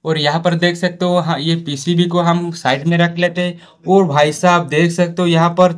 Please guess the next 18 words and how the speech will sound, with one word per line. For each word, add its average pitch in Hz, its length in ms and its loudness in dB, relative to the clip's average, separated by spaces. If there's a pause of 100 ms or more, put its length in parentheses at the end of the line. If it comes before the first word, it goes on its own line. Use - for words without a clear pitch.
तीन 165 300 2
डीसी 151 280 -4
मोटर 170 320 4
है, 170 160 0 (320)
यहाँ 147 220 0
पर 175 180 4
एक 175 240 0
छोटा 170 280 0
सा 170 160 -2
फ़ाइव 151 280 -2
वोल्ट 170 220 2
का 185 100 4
डीसी 175 280 2
मोटर 180 340 4
और 156 220 2
यहाँ 147 240 0
पर 175 200 2
एक 170 180 -2